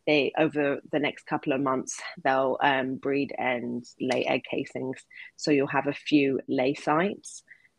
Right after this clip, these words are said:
Uh, skates like to use the same sites. They have really high, um, site fidelity, so they like to come back to the same places and nursery sites, the same place for feeding and the same place for mating.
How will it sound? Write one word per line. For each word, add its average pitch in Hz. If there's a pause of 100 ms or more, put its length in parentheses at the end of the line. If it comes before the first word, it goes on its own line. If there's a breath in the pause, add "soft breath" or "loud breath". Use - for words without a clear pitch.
(180)
Uh, 127
skates -
like 156
to 170
use 151
the 156
same 143
sites. -
They 147
have 143
really 139
high, 131
um, 127
site -
fidelity, 131 (340 loud breath)
so -
they 151
like 151
to -
come 151
back -
to -
the 139 (160)
same 143
places 139 (120)
and 131
nursery 135
sites, -
the 139
same 139
place 143
for 131
feeding 127
and 127
the 131
same 135 (120)
place 127
for 131
mating. -